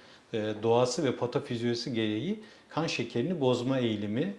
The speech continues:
mevcut, işte kortizon hormonu vesaire bunlarla ilgili dengenin bozulmasına bağlı olarak kan şekeri düzensizliğini arttıran bir durum. O yüzden, e, kan şekerin tabii ki tedavi belli bir stabilite kazandıktan sonra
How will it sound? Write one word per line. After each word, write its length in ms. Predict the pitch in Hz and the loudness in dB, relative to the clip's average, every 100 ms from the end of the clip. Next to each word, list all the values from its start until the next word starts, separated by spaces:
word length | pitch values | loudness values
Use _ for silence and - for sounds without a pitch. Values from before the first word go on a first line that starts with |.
| - | 0
mevcut, 360 | 123 110 120 - | 2 2 0 -4
işte 220 | - 107 | -6 -2
kortizon 500 | - 117 120 113 120 | 2 2 2 -2 0
hormonu 460 | 117 113 113 120 120 | 0 0 -2 -4 -2
vesaire 440 | 120 123 110 113 113 | -2 -2 -2 -4 -6
bunlarla 340 | 117 127 123 | -4 -2 -2
ilgili 560 | 110 104 107 117 123 - - - - | -4 -4 -2 0 -2 -6 -20 -20 -8
dengenin 460 | 107 110 113 117 123 | 0 0 2 0 0
bozulmasına 640 | 117 110 113 110 - 113 110 | -2 -2 -4 -4 -4 -2 2
bağlı 260 | 110 120 | 2 0
olarak 420 | 127 113 - - | -4 -4 -8 -10
kan 160 | - 143 | -4 -2
şekeri 480 | 127 117 - 104 117 | -2 -4 -4 -8 -6
düzensizliğini 920 | 123 117 113 - 104 101 113 156 220 - - - | -4 -2 -4 -8 -10 -6 -2 -2 -4 -8 -18 -4
arttıran 540 | 120 - - 123 117 98 | -2 -2 2 4 2 0
bir 100 | 90 | -6
durum. 260 | 101 196 - - - - | -6 -6 -8 -20 -8 2
O 80 | 180 | 4
yüzden, 380 | 143 120 147 196 - - - 113 | 4 2 0 -2 -14 -20 -8 -2
e, 280 | 110 110 110 | -2 -2 -2
kan 160 | 123 143 | 0 2
şekerin 600 | - 160 - 139 143 139 | 2 0 2 2 2 4
tabii 300 | 175 170 - | 2 2 -2
ki 300 | - 110 - - | -2 -2 -2 -6
tedavi 560 | - 104 117 120 135 117 | -2 4 6 6 4 2
belli 240 | 117 127 | 0 0
bir 60 | 127 | -4
stabilite 540 | - - 117 117 123 | -4 -2 -2 -2 -4
kazandıktan 720 | 123 110 120 117 117 135 127 | -4 -2 -2 -2 -6 -4 -2
sonra 500 | 127 117 107 107 185 | -2 -4 -4 -2 -4